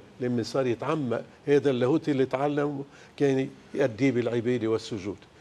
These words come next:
لا يمكن لحدا يقول درس لاهوت هو قاعد على كرسي بال-، بالجامعة. اللي بده يدرس لاهوت بده يركع ويصلي لاهوته.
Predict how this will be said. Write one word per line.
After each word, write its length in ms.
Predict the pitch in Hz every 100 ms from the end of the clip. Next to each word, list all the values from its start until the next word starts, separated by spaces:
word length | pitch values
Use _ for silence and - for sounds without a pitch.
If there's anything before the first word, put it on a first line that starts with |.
| - - -
لا 120 | 135
يمكن 500 | 143 202 170 - 135
لحدا 380 | 117 - 160 131
يقول 240 | 120 151
درس 380 | 113 127 135 -
لاهوت 320 | 135 139 156 151 - - - 143
هو 160 | 135
قاعد 180 | 147 127
على 400 | 123 123 120 127 - - -
كرسي 320 | 147 131 - 120
بال-، 240 | 113 110
بالجامعة. 560 | 107 92 110 98 98 98 - - - -
اللي 140 | 107
بده 140 | 110 123
يدرس 360 | 139 131 -
لاهوت 380 | 131 110 156 190 - - - -
بده 240 | 123 95 127
يركع 460 | 139 - 135 123 - - - -
ويصلي 460 | 139 - 165 165 120
لاهوته. 440 | 101 90 92 -